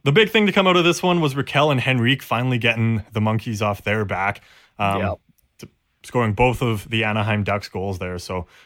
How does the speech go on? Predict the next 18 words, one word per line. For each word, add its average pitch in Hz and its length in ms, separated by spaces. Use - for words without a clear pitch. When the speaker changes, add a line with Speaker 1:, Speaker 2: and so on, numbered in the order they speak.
Speaker 1:
um, 90 460
I 107 40
forget 113 160
who 117 60
got, 107 280
yeah, 117 100
it 104 40
was 95 100
Raquel 107 280
got 104 160
the 98 60
first 101 340
one. 101 280
Speaker 2:
Yeah, 92 180
Speaker 1:
Uh, 92 80
Speaker 2:
Raquel 110 180
Speaker 1:
Henrique 98 340
Speaker 2:
first. - 100